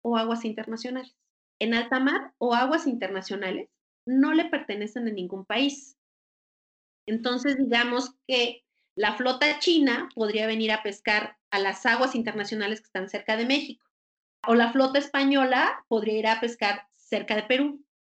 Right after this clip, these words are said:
y llevarse todo lo que hay. Porque como no le pertenecen a nadie, o le pertenecen a todos, depende de cómo lo veas, pues lo mismo tiene derecho del peruano que el español, que el chino, que el, ¿sabes?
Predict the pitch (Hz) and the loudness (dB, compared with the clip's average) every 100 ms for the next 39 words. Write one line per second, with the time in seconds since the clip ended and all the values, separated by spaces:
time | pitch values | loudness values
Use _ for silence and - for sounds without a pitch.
0 | _ 269 247 233 240 240 330 247 240 - | _ 2 4 6 4 2 0 2 2 2
1 | 269 254 - _ _ _ _ _ - 202 | 0 -2 -4 _ _ _ _ _ -10 -10
2 | 202 190 180 _ - 214 190 196 214 226 | -8 -12 -16 _ -8 -4 -2 -2 0 2
3 | 262 311 349 392 320 269 - 254 247 269 | 4 4 2 2 0 0 0 0 0 0
4 | 294 294 302 285 240 214 - _ _ _ | 0 2 4 2 2 -2 -4 _ _ _
5 | - 269 262 240 254 233 240 233 254 269 | 4 6 8 6 4 2 0 0 0 0
6 | 339 339 - 269 247 415 - 190 214 226 | 0 0 2 0 0 -6 -10 -8 -4 -4
7 | 220 214 233 220 226 - - _ _ - | -6 -6 -4 -2 -4 -8 -16 _ _ -6
8 | 226 240 269 294 320 294 285 285 269 254 | -2 2 4 4 2 2 2 2 2 2
9 | 226 233 285 220 - 214 220 233 254 - | 0 0 0 0 0 0 2 2 0 0
10 | 190 185 220 196 208 214 226 233 214 208 | -2 -2 -2 -2 0 -2 -2 -2 -4 -4
11 | 233 220 220 226 196 185 180 180 175 - | -4 -2 -4 -4 -4 -2 -4 -6 -10 -6
12 | 233 - | -6 -8